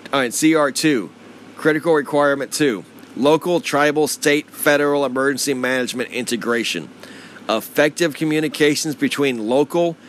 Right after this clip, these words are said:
tribal, state, and federal law enforcement, emergency management agencies will be essential in a concerted effort to secure healthy human populations and the resources they depend upon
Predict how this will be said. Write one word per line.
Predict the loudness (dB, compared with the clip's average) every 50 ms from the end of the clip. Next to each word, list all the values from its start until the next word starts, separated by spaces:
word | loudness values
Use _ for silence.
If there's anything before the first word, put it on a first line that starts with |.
| -20 -16 -10
tribal, | -6 -2 0 2 4 4 4 2 4 2 2 2 0 -4 -14 -16 -10
state, | -8 -8 -4 0 2 2 4 2 2 -2 -8 -16 -12 -6 -4
and | -4 -4 -4
federal | -4 0 2 2 4 4 4 4 2 2 2
law | 2 2 4 4 2
enforcement, | 2 -2 -2 -2 0 0 0 0 -2 -2 -2 -4 -4 -4 -10 -20 -20 -20 -20 -20 -20 -20 -20 -20 -20 -20 -20 -20 -20 -20 -20 -18 -8 -2 -2
emergency | -2 0 0 2 2 2 2 2 0 -2 -2 0 0 0
management | 0 0 0 0 0 0 -2 -2 -4 -4 -4 -4 -4 -4 -4 -2
agencies | -2 -2 -2 -2 -6 -6 -4 -2 -2 0 -2 -2 -2
will | -4 -4
be | -2 -2 -2
essential | -2 -2 -2 -2 0 0 -2 -2 -2 -2 -2 -2 -2 -4 -6 -6
in | -4 -2
a | -2 -2
concerted | -4 -4 -6 -4 -2 0 2 2 2 0 -2 -2
effort | 0 0 0 0 -2 -4 -4 -4
to | -6 -8
secure | -8 -8 -10 -6 -2 0 0 2 0 -2
healthy | -4 -2 -2 -2 -2 -2 -4 -8 -6
human | -4 -2 -2 -2 -2 -2 -4
populations | -2 0 0 0 0 -2 -2 0 2 2 2 0 -2 -6 -8 -8 -8 -10 -14 -14 -16 -20 -20 -20 -20 -10 -4 -2
and | -2 0 0
the | 0 -2
resources | -2 0 -2 -2 -2 -2 -2 0 -2 -2 -2 -6 -8 -10 -10 -12 -14 -18 -20 -20 -20 -18 -8 -2
they | -2 -2 0
depend | -2 -4 -6 -2 -2 0 0 0
upon | -2 0 0 0 0 0 -2 -4